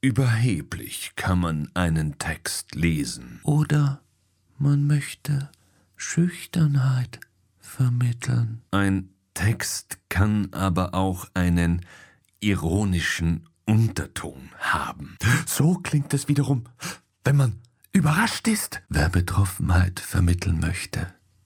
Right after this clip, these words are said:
klingt so. So klingt es, wenn man einen Text erotisch liest.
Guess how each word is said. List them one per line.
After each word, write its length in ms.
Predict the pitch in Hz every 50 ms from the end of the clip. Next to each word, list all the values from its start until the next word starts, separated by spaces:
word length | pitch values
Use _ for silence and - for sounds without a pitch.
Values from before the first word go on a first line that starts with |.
| _ _ _ _ _ -
klingt 520 | - 87 82 80 90 90 - - - -
so. 440 | - - 92 85 80 73 71 - - -
So 580 | 64 67 67 69 76 82 78 69 64 60 58 58 -
klingt 520 | - - - 62 57 60 62 - - -
es, 380 | - - - - - - - - -
wenn 200 | - 127 - 127
man 180 | 127 - -
einen 380 | - 117 127 127 117 120 117 -
Text 520 | - - - - - - - - - - -
erotisch 840 | - 69 62 - - - - - - - - - - - - - - -
liest. 540 | - - - - - - - - - -